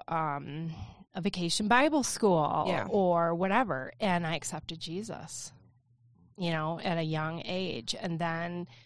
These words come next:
Speaker 1: the Lord just kept putting people in my life, and he gave me a Christian husband, and we raised three Christian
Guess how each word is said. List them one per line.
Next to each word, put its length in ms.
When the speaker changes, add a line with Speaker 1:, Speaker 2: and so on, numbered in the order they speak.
Speaker 1:
the 100
Lord 320
just 260
kept 320
putting 540
people 320
in 80
my 140
life, 480
and 340
he 80
gave 240
me 140
a 60
Christian 680
husband, 640
and 360
we 120
raised 460
three 420
Christian 640